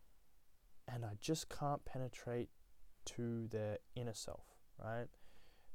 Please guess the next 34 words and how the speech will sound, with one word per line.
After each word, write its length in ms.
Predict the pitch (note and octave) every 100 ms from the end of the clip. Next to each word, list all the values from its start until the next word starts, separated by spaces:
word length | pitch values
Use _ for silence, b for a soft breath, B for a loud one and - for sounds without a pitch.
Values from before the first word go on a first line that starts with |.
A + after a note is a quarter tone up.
| -
To 140 | - C3+
me, 400 | C#3+ F#3+ B3 B3
when 220 | C#3+ D3
I 200 | C#3+ C#3
interact 520 | C#3 - B2+ B2+ C#3+
with 220 | C3 -
people, 460 | - A2 G#2+ A2 D#3 b b b - A2+
they 240 | A#2 B2
are 300 | C3 C#3+ D3 -
N 180 | B2+ B2
P 220 | - A#2
Cs. 380 | G#2+ E2 - -
And 140 | -
if 120 | G#2 A2+
you 100 | A2 C3+ -
don't 160 | B2
know 80 | C#3
what 120 | C3+
an 100 | C3
N 120 | B2 A#2
P 160 | A2+
C 160 | A2 G#2+
is, 160 | A2 -
I 120 | G#2
will 140 | G2+ -
actually 440 | A2 - G#2+ G#2
Google 320 | A#2 C3+ B2 A#2+
it 100 | -
because 220 | G#2+ A#2
I 60 | A2+
don't 180 | A#2+
actually 340 | A#2+ A2+ A2+ A2+
know 400 | A#2 B2+ C3 C3
the 220 | B2